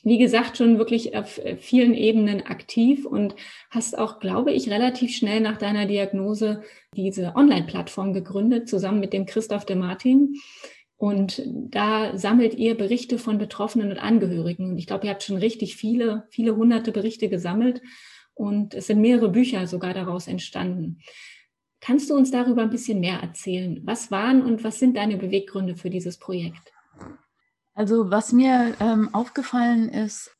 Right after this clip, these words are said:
Speaker 2: also auch direkt nach der Diagnose wollte ich gerne wissen, wie lebt man eigentlich als Mensch mit Parkinson? Und hab mich umgeschaut. Und es gibt natürlich viele Webseiten und so weiter, aber das sind alles, ähm, mehr so Beschreibungen von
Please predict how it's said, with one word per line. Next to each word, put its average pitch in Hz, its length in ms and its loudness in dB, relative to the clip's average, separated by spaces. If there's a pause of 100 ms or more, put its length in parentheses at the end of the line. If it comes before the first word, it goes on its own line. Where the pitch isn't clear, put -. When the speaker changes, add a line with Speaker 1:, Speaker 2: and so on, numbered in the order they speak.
Speaker 2:
also 190 360 2
auch 185 160 -2
direkt 220 300 -2
nach 220 160 0
der 214 140 -4
Diagnose 202 680 0
wollte 202 220 -4
ich 196 100 -14
gerne 202 300 -4
wissen, 240 320 0
wie 269 460 0
lebt 240 280 -6
man 240 200 0
eigentlich 214 420 -2
als 185 160 -10
Mensch 196 260 -6
mit 190 160 -8
Parkinson? 151 720 -10 (540)
Und 214 200 0
hab 240 120 -4
mich 247 160 0
umgeschaut. 170 720 0
Und 196 160 -4
es 202 160 -8
gibt - 320 -8
natürlich 208 360 -8
viele 170 280 -10
Webseiten 190 640 -8
und 180 140 -8
so 175 100 -14
weiter, 180 400 -8
aber 185 160 -8
das 185 160 -10
sind 208 120 -8
alles, 240 480 -2
ähm, 190 440 -6
mehr 196 220 -6
so 190 140 -10
Beschreibungen 185 640 -8
von 185 440 -8